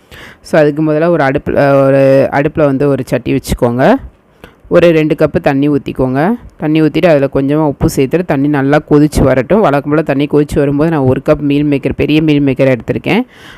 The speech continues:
அதை சேர்த்துட்டு இதை ஒரு ரெண்டு நிமிஷம் நல்லா வந்து தண்ணியிலே கொதிக்க விட்டுருங்க. உன்கிட்ட சின்ன மீல் மேக்கர் இருந்தா அதை கூட நீங்க எடுத்துக்கலாம். So, ரெண்டு நிமிஷம் நல்லா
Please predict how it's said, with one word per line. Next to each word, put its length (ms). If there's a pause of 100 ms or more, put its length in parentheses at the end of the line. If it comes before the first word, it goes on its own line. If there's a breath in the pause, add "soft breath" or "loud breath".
அதை 240
சேர்த்துட்டு 280 (100)
இதை 120
ஒரு 120
ரெண்டு 200
நிமிஷம் 320
நல்லா 280
வந்து 240
தண்ணியிலே 280 (120)
கொதிக்க 300
விட்டுருங்க. 360 (1800 loud breath)
உன்கிட்ட 160 (100)
சின்ன 220
மீல் 200
மேக்கர் 260
இருந்தா 200
அதை 180
கூட 200
நீங்க 220
எடுத்துக்கலாம். 460 (960 soft breath)
So, 160
ரெண்டு 180
நிமிஷம் 260
நல்லா 180